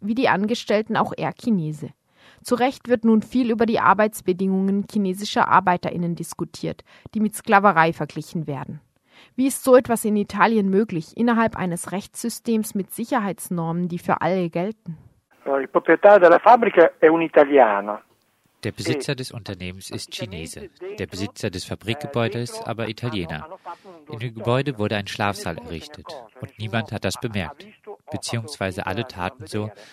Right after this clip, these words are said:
Speaker 3: als sehen sie nichts. Leider hat unser Land in den letzten Jahren einen unermesslichen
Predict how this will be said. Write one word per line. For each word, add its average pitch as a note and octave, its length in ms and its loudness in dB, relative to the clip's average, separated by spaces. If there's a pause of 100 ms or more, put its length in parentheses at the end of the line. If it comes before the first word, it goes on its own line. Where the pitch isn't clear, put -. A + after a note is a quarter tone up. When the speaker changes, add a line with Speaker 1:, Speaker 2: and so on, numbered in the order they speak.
(120)
Speaker 3:
als - 220 -6
sehen A#2+ 220 0
sie E2+ 140 -8
nichts. - 420 -12 (760)
Leider C3+ 300 0
hat B2+ 140 -4
unser A2 240 -4
Land F#2+ 300 -6
in G2 80 -10
den F#2+ 100 -10
letzten - 360 -8
Jahren F#2 420 -6 (240)
einen F#2+ 160 -10
unermesslichen G#2 920 -8